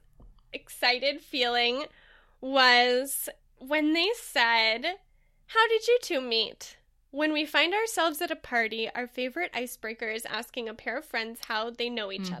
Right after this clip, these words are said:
Speaker 1: other. Romantic couples are probably asked this question most often,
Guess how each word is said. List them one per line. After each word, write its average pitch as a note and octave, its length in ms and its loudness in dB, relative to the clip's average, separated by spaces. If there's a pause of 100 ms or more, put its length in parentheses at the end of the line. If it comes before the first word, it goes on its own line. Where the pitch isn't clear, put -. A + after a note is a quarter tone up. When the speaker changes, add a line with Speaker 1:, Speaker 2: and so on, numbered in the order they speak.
Speaker 1:
other. E3 200 -10 (500)
Romantic A#3+ 480 -4
couples F4 420 -4
are C4+ 80 0
probably A3 440 -8
asked - 300 -4
this - 180 -14
question A#3 460 -12
most G#3+ 280 -14
often, C4 500 -6